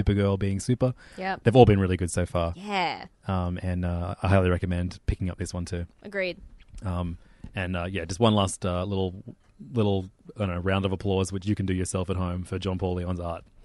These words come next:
Speaker 2: Beautiful.
Speaker 1: Mm, very good
Speaker 2: Really
Speaker 1: applause,
Speaker 2: gorgeous.
Speaker 1: everybody. <laughs>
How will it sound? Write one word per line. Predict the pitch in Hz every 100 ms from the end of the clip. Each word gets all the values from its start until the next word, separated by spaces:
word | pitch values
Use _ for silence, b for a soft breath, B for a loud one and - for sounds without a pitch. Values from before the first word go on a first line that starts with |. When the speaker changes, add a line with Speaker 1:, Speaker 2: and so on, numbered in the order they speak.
| - -
Speaker 2:
Beautiful. | 214 196 - 85
Speaker 1:
Mm, | 80
very | 92 92 87
good |
Speaker 2:
Really | 87 87
Speaker 1:
applause, | 85 85
Speaker 2:
gorgeous. | 82 80 82 - - B B B
Speaker 1:
everybody. | B B 156
<laughs> | -